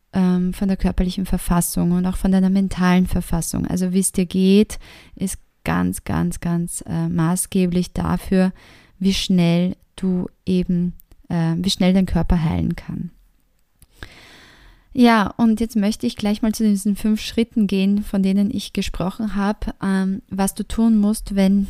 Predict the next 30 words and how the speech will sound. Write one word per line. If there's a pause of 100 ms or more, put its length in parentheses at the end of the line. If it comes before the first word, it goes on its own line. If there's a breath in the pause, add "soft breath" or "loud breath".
(120)
dann
eben
das
alles
eingetroffen
ist
und
du
merkst, (420)
„Shit, (580 soft breath)
ich
bin
heiser.“ (880 loud breath)
Also,
erstens,
wir
haben
schon
gesagt, (160)
Stimmschonung
und
Ruhe. (560 loud breath)
Warum
sage
ich
das? (180)
Ähm, (260)
wenn
wir (340)
so